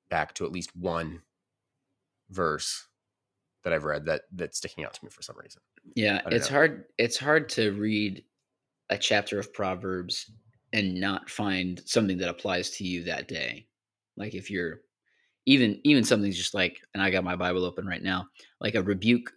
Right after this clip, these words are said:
Speaker 2: goes deeper into a man of understanding than a hundred blows into a fool," which is also, let's just talk about how great an image that is. Um,
Speaker 1: Right. Yeah. The images in Proverbs are really great.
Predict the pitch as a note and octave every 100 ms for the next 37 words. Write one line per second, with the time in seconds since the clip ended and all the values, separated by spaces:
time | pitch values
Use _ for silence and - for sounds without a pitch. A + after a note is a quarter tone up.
0 | - G#2 G2 - A2 A2 G2 G2 G2 G#2+
1 | F#2+ F#2+ F#2+ F2+ F2+ F#2 - G2+ F#2 F2+
2 | F2 E2 G2 G2 A2 G2+ F#2 E2+ F2+ F2+
3 | F2 D#2+ - - F2+ E2+ - F2+ D#2+ -
4 | _ _ _ - C3 - _ - A#2+ G2+
5 | - F2+ G2 - - - - F#2+ F#2 F2+
6 | G2+ F2+ F2 F2 F#2 F#2+ F2+ - G2 E2+
7 | D#2+ - - _ _ _ _ _ - G#2+
8 | G2 F2+ E2 C#2+ - E2+ D#2 D#2 E2+ D#2+
9 | E2 F#2+ F#2 F2 D#2 D2+ D#2 D2 D2 E2
10 | D2+ D2+ D2+ D2+ D2+